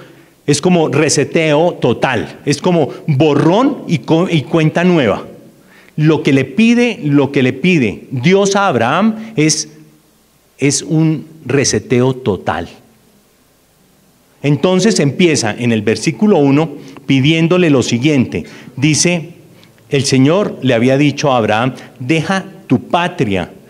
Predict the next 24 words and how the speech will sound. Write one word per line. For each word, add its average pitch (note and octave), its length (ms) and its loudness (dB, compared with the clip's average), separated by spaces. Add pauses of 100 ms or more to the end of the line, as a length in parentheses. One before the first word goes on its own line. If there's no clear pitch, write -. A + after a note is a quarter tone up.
(440)
y D3+ 140 2
a B2 120 -2
tus - 200 0
parientes A#2+ 920 -2 (240)
y C3 120 0
a A2+ 60 2
la G#2+ 120 0
familia A#2+ 540 0
de A2+ 100 0
tu F#2+ 160 -6
padre". E2 420 -4 (1800)
En C#3+ 140 2
otras D#3 340 0
versiones C#3+ 720 0 (1000)
dice, B2+ 460 0
"Deja A#2+ 340 -4
tu D3+ 120 -2
familia C3+ 580 0 (240)
y A#2+ 120 0
a G#2 100 -2
tu G#2 100 -4
tierra". A#2+ 480 0 (1400)
¿Sí? D3 280 -2 (840)
Entonces, C#3+ 640 0